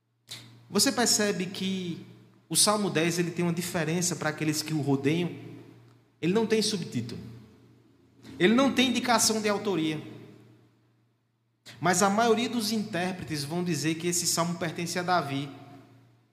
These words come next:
porque ele está ligado ao Salmo nove, tão ligado,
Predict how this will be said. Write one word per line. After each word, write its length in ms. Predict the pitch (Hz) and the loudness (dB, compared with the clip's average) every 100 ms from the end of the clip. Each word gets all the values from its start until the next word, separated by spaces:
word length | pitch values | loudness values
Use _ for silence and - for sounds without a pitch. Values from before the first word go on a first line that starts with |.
| _ _ _ - - | _ _ _ -12 -6
porque 200 | 165 180 | 0 2
ele 80 | |
está 240 | 175 - 175 | 2 2 2
ligado 640 | 190 180 143 151 175 151 | 0 -2 0 2 0 0
ao 120 | 147 | -2
Salmo 440 | 147 - 147 156 160 | 0 0 0 0 -2
nove, 320 | 131 127 131 | -2 -2 -2
tão 240 | 127 254 | -2 0
ligado, 480 | 302 180 139 131 131 | 0 0 2 0 -4